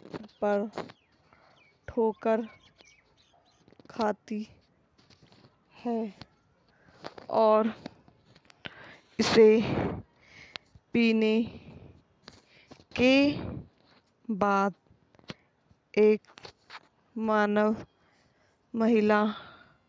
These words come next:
में बदल जाती है। एक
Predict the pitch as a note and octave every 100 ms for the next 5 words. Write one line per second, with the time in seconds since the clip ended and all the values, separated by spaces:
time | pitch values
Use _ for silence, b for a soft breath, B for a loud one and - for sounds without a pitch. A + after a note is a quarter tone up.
0 | _ _ _ _ _ - A3 G#3+ G#3 G3+
1 | - _ _ b b b b b b -
2 | G#3 G#3 G#3 G#3+ A3 - B B B b
3 | b b b - G#3+ A#3 G#3+ G3+ _ -
4 | - A#3+ _ _ _ _ _ _ _ -
5 | G3+ F#3+ F#3+ _ _ _ _ _ _ _
6 | - C4 D4+